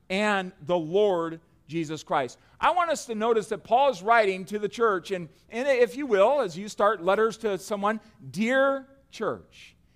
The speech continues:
dear Thessalonians, I have a message for you. I have something to share with you. I, I have something on my heart that I wanna give to you." Now remember,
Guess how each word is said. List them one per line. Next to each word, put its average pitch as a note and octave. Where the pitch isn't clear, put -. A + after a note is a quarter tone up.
dear C#4+
Thessalonians, D#3+
I A3+
have C#4+
a A3+
message F#3+
for E3
you. G#2
I B3
have C4
something B3
to F#3
share G3+
with D3+
you. D3+
I, D#3+
I F#3+
have C4+
something B3
on A3
my G#3+
heart G3
that E3
I E3
wanna F3
give E3
to D#3
you." C#3
Now D#3+
remember, F#3+